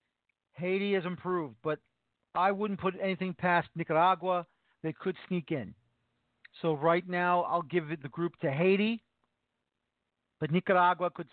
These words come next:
sneak in. Panama,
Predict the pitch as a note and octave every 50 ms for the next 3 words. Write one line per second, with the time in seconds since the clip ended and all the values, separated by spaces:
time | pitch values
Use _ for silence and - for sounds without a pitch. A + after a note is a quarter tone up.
0 | - - E3+ E3 D#3 - D#3 C#3 G#2+ F#2+ F#2 _ _ _ _ _ _ _ _ _
1 | _ _ _ _ _ _ _ _ _ _ _ _ _ _ _ _ _ _ _ _
2 | _ _ _ _ _ _ _ _ _ _ _ _ _ _ _ _ _ _ _ _
3 | _ _ _ _ _ _ _ _ _ _ _ _ _ _ _ _ _ _ _ _
4 | _ _ _ _ _ - G3+ G#3 G3+ F#3+ F#3+ F#3 F3+ F#3+ G3 G3+ G3+ G3+ G3+ F#3+